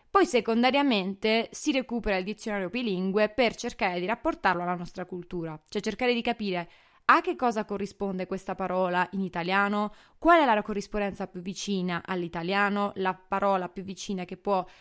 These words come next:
riportare il significato di questa parola del testo di partenza o di questa espressione. Insomma, questi sono gli strumenti principali.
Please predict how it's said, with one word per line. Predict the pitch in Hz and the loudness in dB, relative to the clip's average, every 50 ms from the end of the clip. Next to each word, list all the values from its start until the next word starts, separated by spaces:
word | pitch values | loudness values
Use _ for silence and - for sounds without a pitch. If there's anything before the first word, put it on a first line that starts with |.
| - _ | -12 _
riportare | - 202 262 202 - 214 202 - - 214 208 190 180 180 190 180 - - | -4 -2 -2 0 -2 -4 -6 -2 2 4 4 6 6 4 2 0 -2 -4
il | 214 196 | -8 -8
significato | - - 208 196 175 - - 185 - 202 190 180 180 - 180 | -8 -8 -6 -8 -8 -8 -10 -6 -2 0 0 0 0 -2 -6
di | 165 170 | -6 -6
questa | - 190 - - 185 | -6 -6 -6 -6 -4
parola | - 190 185 185 180 175 | -4 -2 0 0 0 0
del | 165 170 160 | -2 -4 -8
testo | - 190 180 - - | -8 -8 -8 -8 -8
di | 165 165 | -8 -8
partenza | - 170 175 - - - 208 214 220 226 - - 202 | -8 -10 -12 -8 -4 0 0 0 0 0 -2 -2 -2
o | 175 | -2
di | 170 165 | -2 -4
questa | - 175 180 - - 170 | -6 -8 -10 -8 -10 -12
espressione. | - - - - 156 - - - 208 214 208 208 208 208 214 208 196 - _ _ _ | -12 -12 -14 -14 -14 -10 -4 0 0 2 2 2 2 0 -2 -2 -6 -10 _ _ _
Insomma, | - - 208 185 165 170 170 160 160 - _ _ _ _ _ _ _ _ _ _ _ _ - - | -10 -6 -6 -6 -4 -6 -8 -10 -12 -16 _ _ _ _ _ _ _ _ _ _ _ _ -12 -6
questi | - 233 233 185 214 | -2 -2 -2 0 -2
sono | 185 196 196 190 | -2 0 0 0
gli | 190 175 | -2 -4
strumenti | - - 190 196 196 - 180 | -4 -6 -4 -4 -4 -6 -6
principali. | - 185 190 180 - 185 - 190 180 170 - - | -8 -10 -10 -10 -10 -8 -6 -4 -4 -4 -6 -10